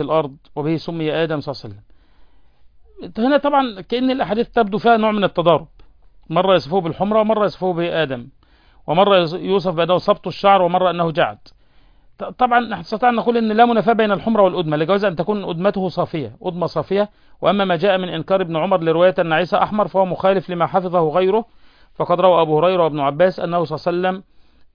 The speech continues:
آه، اللي هو عيسى يعني صلى الله عليه وسلم، أحمر اللون.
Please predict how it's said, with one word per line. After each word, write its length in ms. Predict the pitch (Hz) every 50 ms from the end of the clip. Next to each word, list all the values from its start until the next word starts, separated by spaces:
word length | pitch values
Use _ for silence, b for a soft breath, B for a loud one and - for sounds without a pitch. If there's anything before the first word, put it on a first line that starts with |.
| - - -
آه، 340 | - 160 151 143 - -
اللي 140 | 151 147 147
هو 60 | 151
عيسى 280 | 156 151 175 170 - 175
يعني 160 | 170 170 180
صلى 140 | 165 - 156
الله 240 | - - 180 180 180
عليه 80 | 175
وسلم، 120 | - 190 175
أحمر 220 | - 180 180 160
اللون. 300 | 160 151 151 151 131 107